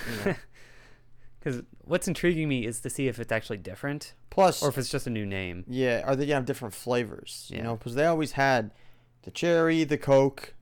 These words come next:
Speaker 1: and either the blue raspberry or the Mountain Dew.
Speaker 2: Mm-hmm.
Speaker 1: Usually those four, you know?
Speaker 2: Yeah.
Speaker 1: But now I'm like, "Do you have any more exotic flavors?" You
Speaker 2: That's,
Speaker 1: know?
Speaker 2: yeah, that's true. Like, that's why I'm wondering if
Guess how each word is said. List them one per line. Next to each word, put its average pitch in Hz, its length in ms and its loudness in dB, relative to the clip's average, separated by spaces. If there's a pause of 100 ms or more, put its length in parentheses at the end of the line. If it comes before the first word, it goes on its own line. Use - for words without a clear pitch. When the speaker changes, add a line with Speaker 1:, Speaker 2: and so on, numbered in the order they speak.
(300)
Speaker 1:
and 120 580 -2
either 127 220 -2
the 117 140 -4
blue 131 160 -2
raspberry 120 480 0
or - 20 0
the 101 60 -4
Mountain 104 300 -4
Dew. 73 220 -6 (180)
Speaker 2:
Mm-hmm. 113 140 -6
Speaker 1:
Usually 175 240 -2
those 143 200 0
four, 101 320 -6
you 104 100 -12
know? 85 220 -10 (120)
Speaker 2:
Yeah. - 120 -12 (420)
Speaker 1:
But - 80 -8
now 117 160 0
I'm 117 80 -4
like, 104 280 -6 (500)
"Do 113 60 -8
you - 20 0
have 113 80 -2
any 113 80 -4
more 107 380 -6 (500)
exotic 104 580 -8
flavors?" 156 680 -8 (1000)
You 127 100 -2
Speaker 2:
That's, 151 240 -6
Speaker 1:
know? - 60 -6
Speaker 2:
yeah, 127 160 -2
that's 107 160 -8
true. 104 240 -6
Like, - 240 -6 (220)
that's - 160 -10
why 151 60 4
I'm 143 100 4
wondering 135 300 0
if 127 220 -6